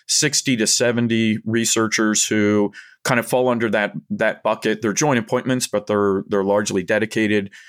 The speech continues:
to Regenstrief and do a lot of their work through Regenstrief. And another, uh, uh, about that same number of kind of affiliates, people who have some kind of connection to Regenstrief, but are more, uh, I, I guess you might call it, uh, pinch hitters,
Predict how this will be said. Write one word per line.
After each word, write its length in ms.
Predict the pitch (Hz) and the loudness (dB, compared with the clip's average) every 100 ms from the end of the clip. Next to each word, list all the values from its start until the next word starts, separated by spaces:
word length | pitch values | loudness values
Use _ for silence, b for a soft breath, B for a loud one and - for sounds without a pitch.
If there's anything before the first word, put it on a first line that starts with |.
| B - | B -6
to 120 | 120 | -2
Regenstrief 640 | 107 120 123 - 117 113 107 | 2 2 0 0 0 0 0
and 100 | 104 | 0
do 100 | 107 | 2
a 20 | |
lot 200 | 104 101 | 2 0
of 60 | 98 | 0
their 100 | 98 | 0
work 260 | 101 98 | 0 -2
through 300 | - 143 139 | -4 0 2
Regenstrief. 760 | 127 120 113 - 117 113 110 - B B - | 2 0 -2 -2 0 0 0 -4 B B -4
And 160 | 117 | 0
another, 560 | 113 123 135 139 131 - | 2 2 2 0 -2 -2
uh, 140 | 113 107 95 - - - | -2 0 -2 -8 -20 -4
uh, 160 | 110 101 98 - | -2 -2 -2 -4
about 380 | 101 110 127 | 0 0 0
that 180 | 120 107 | 0 -2
same 300 | - 127 123 | 0 0 2
number 320 | 117 113 107 | 2 2 2
of 100 | 101 | 0
kind 180 | - 117 | 0 -2
of 80 | 101 | 0
affiliates, 600 | 98 - 110 107 95 - | -2 -2 0 2 0 -2
people 340 | - 107 107 101 | -4 -2 -2 0
who 400 | 104 104 101 B B B B - | 2 2 2 B B B B -4
have 380 | - 120 117 107 | 0 2 0 0
some 280 | - 110 | 0 0
kind 180 | 107 104 | 0 -2
of 80 | 104 | -2
connection 460 | - 107 117 110 107 | 0 0 0 0 0
to 80 | |
Regenstrief, 640 | 104 104 104 101 113 104 - | 0 0 0 -2 0 -2 0
but 120 | 104 | -2
are 80 | 101 | 0
more, 480 | 98 101 104 101 98 B B B _ - | 2 2 2 0 -2 B B B _ -4
uh, 300 | 95 90 92 | 0 0 0
I, 140 | 98 92 | -2 0
I 40 | 92 | 0
guess 240 | 98 - | -2 0
you 60 | 98 | 0
might 160 | 90 | -2
call 260 | - 98 95 | 0 0 0
it, 160 | 90 | 0
uh, 140 | 95 87 | -2 -2
pinch 320 | - 107 - | -2 -2 0
hitters, 400 | 120 104 98 | 0 2 0